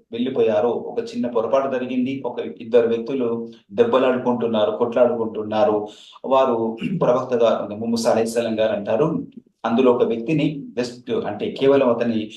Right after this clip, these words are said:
బెదిరించడానికి ఒక పిడి, పిడివాదం, ఒక గుద్దు అనేది, పిడివాదం అనేది వేయడం జరుగుతుంది. కానీ ఎంత, ఆ బలం వల్ల ఆ వ్యక్తి చనిపోతాడు. మరుసటి రోజున అదే వ్యక్తి ఎవరైతే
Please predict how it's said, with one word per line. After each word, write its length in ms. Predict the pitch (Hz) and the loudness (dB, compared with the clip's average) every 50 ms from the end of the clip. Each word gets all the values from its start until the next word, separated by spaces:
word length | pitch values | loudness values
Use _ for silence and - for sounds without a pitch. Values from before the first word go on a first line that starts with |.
| - - - | -18 -10 -4
బెదిరించడానికి 1120 | 104 117 117 127 131 135 131 - 127 120 - - 113 113 113 113 110 107 101 101 101 - - - _ - | 0 0 2 2 2 0 0 0 2 2 2 2 2 0 -2 -2 -4 -4 -6 -6 -6 -8 -12 -6 _ -2
ఒక 240 | 117 113 113 - 123 104 101 104 - - - - - _ - | 0 0 0 2 4 4 6 4 2 0 -2 -8 -12 _ -2
పిడి, 360 | 156 156 147 123 - - - - | 0 2 2 2 0 0 -2 0
పిడివాదం, 500 | 123 127 123 117 113 110 113 113 107 107 | 0 4 4 4 4 4 4 0 0 -2
ఒక 180 | 117 113 - 104 | -4 -2 0 2
గుద్దు 560 | 98 92 95 - - 120 120 117 120 135 127 | 2 2 0 -2 -4 -4 -4 -2 2 4 4
అనేది, 240 | - 113 107 107 107 | 4 4 0 -4 -6
పిడివాదం 520 | - 120 120 117 120 117 117 113 117 113 | -8 -6 -4 0 2 4 4 4 4 2
అనేది 260 | 110 104 98 98 98 | 0 -2 -6 -8 -6
వేయడం 220 | 110 113 117 113 104 | -6 -4 -4 -4 -2
జరుగుతుంది. 720 | 107 113 123 135 139 - 175 170 170 151 156 - - - - - - _ 123 | -2 -2 -2 -2 -2 -2 -2 -2 -2 -2 -2 -4 -6 -8 -12 -16 -10 _ 0
కానీ 320 | 120 120 120 110 104 - - | 2 2 2 2 0 -2 -2
ఎంత, 260 | 113 127 170 175 - | -2 0 0 0 0
ఆ 380 | 120 123 120 117 113 - - - | 2 4 4 4 4 4 2 2
బలం 220 | 120 135 - - - | 2 2 2 2 2
వల్ల 240 | 151 123 120 - 123 | 2 2 4 4 2
ఆ 160 | - - - | 2 2 2
వ్యక్తి 260 | 110 107 110 - 131 | 0 0 -2 -4 -6
చనిపోతాడు. 840 | - 117 101 107 107 113 107 104 101 101 101 101 123 131 - - - _ _ _ _ - - - - _ - | -4 -4 -4 -4 -2 -2 -2 0 0 0 0 0 0 -2 -4 -6 -12 _ _ _ _ -20 -20 -20 -18 _ 2
మరుసటి 340 | 123 143 160 185 190 185 190 | 4 4 4 4 2 2 2
రోజున 440 | 180 175 170 165 170 185 202 - - - - - _ _ _ _ _ _ _ _ _ _ _ _ _ _ - 113 | 2 2 2 2 4 4 4 2 2 -2 -10 -16 _ _ _ _ _ _ _ _ _ _ _ _ _ _ -4 -2
అదే 160 | 123 160 180 | 0 2 2
వ్యక్తి 460 | 190 185 151 135 - - - 135 120 | 2 2 2 0 -2 -2 -2 0 0
ఎవరైతే 600 | 120 123 135 135 139 143 147 127 - - - - | 2 2 0 0 0 0 0 0 0 -2 -4 -8